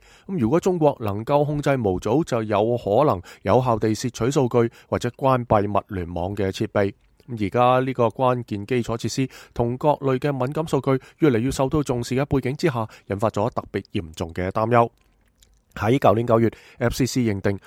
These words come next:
中資電信企業太平洋網絡以及佢嘅全資子公司順通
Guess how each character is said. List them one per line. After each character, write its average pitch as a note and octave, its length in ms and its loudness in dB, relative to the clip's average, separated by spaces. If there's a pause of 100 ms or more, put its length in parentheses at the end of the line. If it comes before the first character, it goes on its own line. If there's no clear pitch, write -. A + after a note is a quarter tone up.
(120)
中 E3 180 0
資 D#3+ 160 0
電 A2 200 -4
信 A#2 200 -4
企 G#2+ 120 -6
業 G#2+ 360 0 (200)
太 D#3 260 0
平 G#2 300 -4
洋 G2+ 240 0
網 A2 180 -2
絡 C3 240 4
以 C3+ 40 -10
及 C3+ 160 -2
佢 B2 200 -2
嘅 C3 220 0
全 F#2+ 260 -4
資 E3+ 220 -2
子 A2+ 120 -4
公 D#3 200 -2
司 - 140 -4
順 A#2 420 -2
通 D3 240 -2